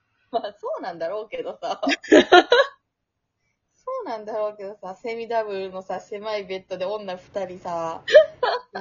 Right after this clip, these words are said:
Speaker 1: ほんでさ、パッて横見たらさ、なんか上半身裸の、なんか水着着て寝ててさ、<laughs> なんだこれってなってさ。
Speaker 2: 暑いじゃん。
Speaker 1: いや、暑いけどさ。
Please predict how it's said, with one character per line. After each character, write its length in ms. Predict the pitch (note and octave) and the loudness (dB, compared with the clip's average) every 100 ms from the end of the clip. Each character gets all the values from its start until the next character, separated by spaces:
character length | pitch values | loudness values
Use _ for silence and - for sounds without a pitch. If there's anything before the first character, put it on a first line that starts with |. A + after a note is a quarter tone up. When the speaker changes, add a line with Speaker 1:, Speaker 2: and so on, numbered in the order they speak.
| G4 | -10
Speaker 1:
ほ 440 | F#3+ F#3+ F#3 F#3 | -8 -6 -6 -6
ん 80 | F3+ | -12
で 160 | F3+ F3+ | -14 -12
さ、 260 | F#3+ E3+ D#3+ | -8 -8 -4
パ 80 | G#3+ | -6
ッ 40 | |
て 140 | G#3+ E3+ | -4 -12
横 240 | E3 E3+ | -10 -12
見 160 | F3 E3+ | -14 -12
た 120 | D#3 | -10
ら 120 | D#3 | -10
さ、 260 | D#3 D3 D3 | -10 -12 -12
な 100 | D#3+ | -16
ん 60 | D#3 | -16
か 140 | D3+ D#3 | -18 -16
上 180 | F#3+ G3+ | -14 -10
半 240 | A3 G3+ F#3+ | -10 -12 -12
身 160 | E3+ F3 | -14 -14
裸 380 | D#3+ E3+ E3 E3 | -10 -8 -4 0
の、 60 | |
な 120 | E3 | 0
ん 100 | - | 0
か 200 | - - - | -4 -6 -12
水 420 | F#3 G#3 G#3 G3+ G3+ | -16 -12 -12 -12 -16
着 100 | - | -8
着 60 | |
て 80 | A3 | -6
寝 120 | G3+ - | -6 -8
て 160 | A#3+ | -10
て 200 | - A3 | -4 -4
さ、 380 | - C4 - - - | -2 -6 -6 -10 -10
<laughs> 160 | - - | -12 2
な 120 | A3+ | 2
ん 40 | - | 6
だ 120 | C#4+ | 4
こ 180 | C4 G#3+ | 4 0
れ 80 | G#3 | -2
っ 40 | |
て 120 | G3 | -2
な 100 | G3+ | -4
っ 40 | F#3+ | -6
て 140 | G3+ | -10
さ。 360 | - G3+ - - - - - G#4+ G#4+ - F#4 G#4+ - - - - - - - - - B4+ B4+ _ _ - D#4 - | 0 0 0 -8 -20 -20 0 0 0 -10 -4 -4 -4 -20 -20 -20 -20 -20 -18 -2 2 2 -2 _ _ -16 -6 2
Speaker 2:
暑 360 | A3+ A3+ B4+ | 2 10 10
い 40 | F4 | 10
じ 80 | G#3 | 2
ゃ 60 | |
ん。 120 | - | -4
Speaker 1:
い 40 | - _ _ _ _ | -18 _ _ _ _
や、 120 | G#3+ A3 | 0 0
暑 100 | - - - - - - D5 | 2 -2 -2 -4 -8 -8 -6
い 60 | E4+ | -4
け 140 | - | -6
ど 180 | F#3 F3 | -8 -14
さ。 420 | - G3+ G3 - | -8 -4 -4 -6